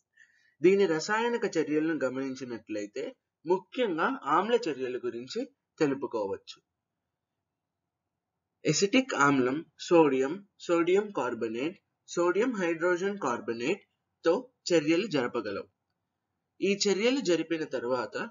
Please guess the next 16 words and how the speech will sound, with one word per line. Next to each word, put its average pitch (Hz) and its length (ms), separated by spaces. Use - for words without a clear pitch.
ప్రతిసారి 151 640
sodium 202 600
acetate 151 540
మరియు 143 360
hydrogen 165 640
వాయువు 131 440
వస్తాయి. 110 460
Sodium 233 500
carbonate 175 640
మరియు 180 360
sodium 185 500
బైకార్బోనేట్లతో 143 1160
చర్య 165 280
జరిపితే 135 520
కార్బన్ 185 440
డయాక్సైడ్ 165 640